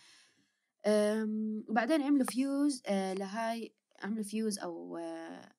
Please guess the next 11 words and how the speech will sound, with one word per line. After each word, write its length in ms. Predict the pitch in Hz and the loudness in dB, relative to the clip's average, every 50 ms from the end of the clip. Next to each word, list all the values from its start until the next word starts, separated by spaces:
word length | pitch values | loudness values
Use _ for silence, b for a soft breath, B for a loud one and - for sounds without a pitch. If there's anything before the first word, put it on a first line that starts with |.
| _ _ - | _ _ -14
آه، 320 | - 170 165 156 175 180 | -14 -12 -12 -12 -12 -14
يعني 400 | 196 - 185 180 175 160 160 165 | -12 -12 -12 -12 -10 -10 -8 -4
دمجوا 400 | 165 208 220 233 226 196 202 185 | 0 0 0 2 0 -2 -2 -2
هدول 220 | 185 185 202 202 196 | 0 2 2 2 0
الخليتين 460 | 180 - - 185 180 175 - 214 214 | -2 -4 -4 -4 -4 -2 -2 -2 -2
مع 160 | 208 202 185 | 0 -2 -4
بعض، 300 | 180 185 190 196 240 247 B B B B B | -4 -6 -6 -6 -8 -8 B B B B B
فصار 260 | - 202 - 262 254 | -2 0 0 0 -2
في 160 | 254 240 214 | -4 -8 -8
عنا 240 | 196 247 233 226 233 | -6 -4 -4 -4 -4
خلية 560 | - - 226 214 240 233 220 208 202 233 | -4 -4 -4 -4 -4 -4 -4 -4 -4 -4